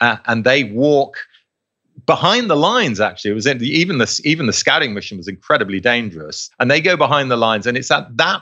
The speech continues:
point that Van Arsdale notices this, this sheer cliff. And this cliff is on the northern side of the, of the mountain, and that was well behind German lines. So not only are the Germans thinking, "Well, no one's gonna,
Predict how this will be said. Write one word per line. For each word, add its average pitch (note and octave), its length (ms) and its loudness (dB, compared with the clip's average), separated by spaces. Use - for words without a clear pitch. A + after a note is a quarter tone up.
point C#3+ 280 -4
that A#2 140 -2
Van B2+ 280 0
Arsdale A#2 520 -2
notices A2 840 -2
this, - 280 -2
this G2 240 -2
sheer G2+ 380 0
cliff. D#2+ 420 -4
And C3 160 2
this F#3 220 2
cliff C#3 320 0
is B2+ 240 -2
on B2+ 200 2
the B2 100 0
northern D3 580 2
side F#2+ 380 0
of E2+ 200 -8
the, F2 320 -4
of F#2 160 -4
the F#2 60 -2
mountain, F2+ 420 -2
and A2 180 0
that C#3+ 200 0
was A#2 200 -2
well C3+ 320 2
behind G2 500 -2
German F#2+ 360 -2
lines. F2 320 -4
So C3 80 2
not F3 200 2
only F3+ 260 0
are A#2+ 40 2
the A2+ 100 -2
Germans G#2+ 340 0
thinking, G2+ 320 -2
"Well, G#2 300 2
no B2+ 200 4
one's A#2 240 -2
gonna, G#2 240 -2